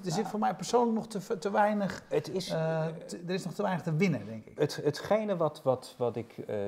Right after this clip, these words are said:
Speaker 2: Bitcoin, eh, evangelisten heel veel heb zien doen, en ik denk dat dat een hele moeilijke is, is dat ze eerst gaan uitleggen waarom geld onveilig is, en daarna gaan ze uitleggen dat zij het veiliger doen.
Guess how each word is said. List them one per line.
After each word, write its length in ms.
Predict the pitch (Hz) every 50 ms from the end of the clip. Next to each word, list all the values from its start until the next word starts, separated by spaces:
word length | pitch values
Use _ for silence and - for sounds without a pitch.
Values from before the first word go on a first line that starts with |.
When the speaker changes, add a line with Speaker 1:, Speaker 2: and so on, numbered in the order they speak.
| 98 98
Speaker 2:
Bitcoin, 640 | 107 156 170 170 - - 180 160 156 147 143 139 131 -
eh, 320 | 135 123 120 117 117 -
evangelisten 600 | 120 120 110 123 - - 120 117 110 - - 101
heel 280 | 92 101 120 147 170 165
veel 200 | 151 147 123 120
heb 180 | 120 117 117
zien 380 | - 101 95 101 104 95 87 87
doen, 320 | 98 92 101 135 170 175 151
en 120 | - 123
ik 120 | 120 117 -
denk 180 | 143 143 147
dat 120 | - 131 -
dat 140 | 127 120 113
een 120 | 113 110
hele 240 | 110 120 123 120 113
moeilijke 400 | 107 110 120 123 127 123 - 117
is, 120 | 107 107
is 140 | 113 110 107
dat 180 | - 117 - -
ze 100 | - -
eerst 300 | 131 139 151 147 - -
gaan 200 | - 123 113 110
uitleggen 540 | - 120 120 117 - 117 110 104 - 110
waarom 280 | 101 104 104 101 98 98
geld 360 | 95 - - 113 104 101 -
onveilig 600 | 98 87 90 87 104 104 104 107 107 110 107 -
is, 360 | 107 101 101 101 - - - -
en 180 | - 104 104 92
daarna 300 | 101 101 101 101 101 98
gaan 220 | - - 98 92
ze 100 | 92 92
uitleggen 640 | 85 92 95 92 - 92 90 90 - - 90 87 92
dat 180 | 95 - - -
zij 160 | - 98 90
het 120 | 87 87 -
veiliger 500 | - 101 95 85 - - 90 - 92 85
doen. 200 | 80 76 -